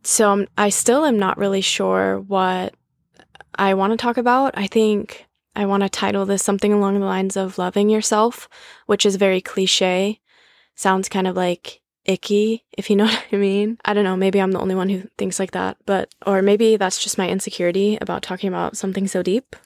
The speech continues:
but I did wanna speak on self-love. So I felt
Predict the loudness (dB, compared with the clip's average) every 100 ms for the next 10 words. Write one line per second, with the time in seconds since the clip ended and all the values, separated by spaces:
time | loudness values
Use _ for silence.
0 | _ -6 -2 0 -2 -8 _ _ _ _
1 | _ _ _ _ _ _ 2 4 2 2
2 | 0 0 -2 -2 -2 -2 -4 -4 -4 -4
3 | -4 -4 -2 -2 -6 -16 -10 -2 -2 -2
4 | -6 -14 -20 -20 -20 -20 _ _ _ 0
5 | 2 2 2 0 -2 -12 -8 0 2 2
6 | -2 -8 -8